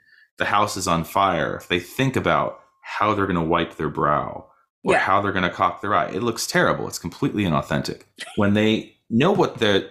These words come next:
Speaker 1: character's objectives and super objectives are, those details fill themselves in, in a totally authentic way.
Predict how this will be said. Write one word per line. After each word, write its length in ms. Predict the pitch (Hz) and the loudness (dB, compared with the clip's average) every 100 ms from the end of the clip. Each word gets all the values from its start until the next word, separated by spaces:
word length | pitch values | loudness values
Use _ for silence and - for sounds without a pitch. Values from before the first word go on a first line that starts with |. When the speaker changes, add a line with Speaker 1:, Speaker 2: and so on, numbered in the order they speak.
| - | -6
Speaker 1:
character's 460 | 139 131 131 117 | 0 0 0 -4
objectives 540 | 92 76 117 117 98 73 | -4 0 0 0 -4 -4
and 100 | 53 | -4
super 320 | - 214 135 | -2 0 0
objectives 520 | 82 87 69 76 67 | 0 0 -2 -4 -8
are, 240 | 60 - - _ | -8 -8 -12 _
those 180 | 107 90 | -2 0
details 500 | 110 127 - 98 87 | 0 0 2 0 0
fill 200 | - 98 | 0 0
themselves 480 | 95 78 82 78 85 | 0 -2 0 0 0
in, 280 | 78 67 - | -2 -2 -4
in 100 | 80 | -2
a 140 | 73 | -2
totally 360 | 71 - 95 90 | -2 0 0 2
authentic 460 | 71 - 71 76 - | 0 -2 -8 -8 -10
way. 280 | 50 50 | -12 -12